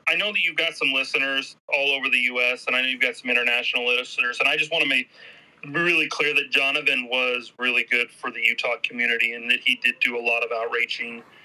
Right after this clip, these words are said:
and stuff like that. And I do have some personal friends that, um, actually have had some really awesome experiences with Donovan, where Donovan has helped, um, their kids who, um,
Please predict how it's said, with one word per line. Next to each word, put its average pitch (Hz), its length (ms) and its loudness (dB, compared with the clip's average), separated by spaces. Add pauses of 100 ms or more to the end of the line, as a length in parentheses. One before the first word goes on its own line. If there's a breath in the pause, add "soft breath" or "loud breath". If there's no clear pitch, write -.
(320 loud breath)
and 139 120 0
stuff 143 220 -2
like 127 160 0
that. 131 160 2
And 135 80 2
I 135 100 0
do 131 160 0
have 135 240 0
some 127 220 -2
personal 123 400 -2
friends 123 440 -2
that, 120 220 -2 (120)
um, 117 260 -2 (600)
actually 135 380 2
have 123 100 -2
had 123 340 0 (460)
some 131 260 -4
really 135 340 0
awesome 131 360 -2
experiences 123 580 -4
with 120 140 -2
Donovan, 123 400 0
where 120 100 -2
Donovan 120 380 0
has 117 120 -2
helped, - 380 -2 (440 loud breath)
um, 123 480 -2
their 131 160 2
kids 127 340 0
who, 120 320 -2 (400 soft breath)
um, 127 220 0